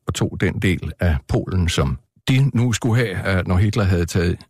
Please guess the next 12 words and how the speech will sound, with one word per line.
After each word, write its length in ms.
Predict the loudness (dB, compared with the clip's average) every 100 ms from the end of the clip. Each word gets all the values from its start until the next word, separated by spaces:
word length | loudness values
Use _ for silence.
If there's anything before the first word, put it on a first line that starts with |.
| -6
sin 260 | -2 0 0
del, 320 | 0 -2 -2
den 160 | 2
vestlige 280 | 2 2 0
del, 280 | 0 0 -2 -6 -20 -20 -10 -2
og 120 | 0
så 100 | 2
var 160 | 2
det 180 | 2 2
de 80 | 0
baltiske 520 | -2 -4 -2 -2 0
lande. 340 | 0 0 0